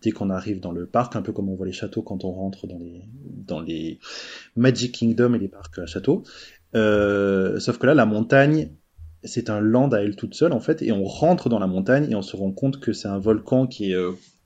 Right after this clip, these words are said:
comment dire, qui est complètement évidé, en fait, et qui est tellement profond que l'eau est rentrée dans le, dans le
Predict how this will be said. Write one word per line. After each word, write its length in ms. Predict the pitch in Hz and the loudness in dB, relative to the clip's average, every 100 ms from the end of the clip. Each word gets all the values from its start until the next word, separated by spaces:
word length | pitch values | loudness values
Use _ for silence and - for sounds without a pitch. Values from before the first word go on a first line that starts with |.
| _ _ | _ _
comment 220 | - 120 | -8 -4
dire, 180 | 110 113 | -2 -4
qui 120 | - | -4
est 20 | |
complètement 420 | 113 147 147 143 131 | -4 0 0 0 -2
évidé, 380 | 113 113 131 | -2 0 2
en 80 | 170 | 2
fait, 320 | - 135 156 - - - - _ | 2 0 -2 -6 -18 -18 -20 _
et 160 | 107 104 | -8 -8
qui 220 | - - | -10 -10
est 100 | 98 | -6
tellement 280 | 98 117 127 | -2 0 0
profond 480 | - 135 127 156 180 | 2 0 2 2 2
que 160 | - 147 | 4 6
l'eau 380 | 135 135 156 156 | 8 8 8 8
est 80 | 117 | 2
rentrée 400 | 113 107 - 131 | 0 -2 0 -2
dans 120 | 101 | 0
le, 260 | 95 92 90 90 - - - - _ - | -2 -2 -4 -8 -12 -16 -20 -20 _ -8
dans 160 | 104 | -4
le 420 | 92 85 80 78 | -4 -4 -8 -10